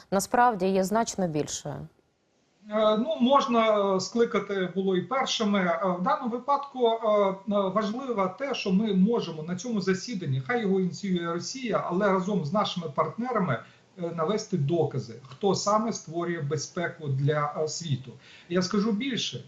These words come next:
Speaker 2: вже, е, є, е, ну, скажімо так, н-, нагода і, не просто нагода, а я б сказав, е, просто доцільність, е, зараз, е, весь світ повідомляти, яку загрозу створює Росія своєю політикою, не тільки війною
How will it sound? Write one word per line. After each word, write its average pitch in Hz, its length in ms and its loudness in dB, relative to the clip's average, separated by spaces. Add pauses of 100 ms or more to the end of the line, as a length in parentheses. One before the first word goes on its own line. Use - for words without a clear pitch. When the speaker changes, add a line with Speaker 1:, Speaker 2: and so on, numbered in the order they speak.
(380)
Speaker 2:
вже, 202 500 2
е, 180 300 0
є, 220 180 2
е, 233 220 0 (720)
ну, 185 80 -2
скажімо 180 340 -4
так, 151 240 -2
н-, 180 220 -4
нагода 180 720 2
і, 185 240 2 (180)
не 160 220 -6
просто 240 220 0
нагода, 175 440 0
а 143 80 0
я 180 80 -2
б - 40 -12
сказав, - 340 -4 (120)
е, 165 200 -2 (240)
просто 170 540 0
доцільність, 180 760 0
е, 151 120 2
зараз, 135 460 0 (260)
е, 180 40 0 (200)
весь 156 340 2
світ 214 260 -2
повідомляти, 180 720 4
яку 160 360 -4
загрозу 175 600 0
створює 185 540 2
Росія 185 380 0
своєю 151 380 -4
політикою, 185 460 -2
не 185 60 6
тільки 240 280 -2
війною 247 520 0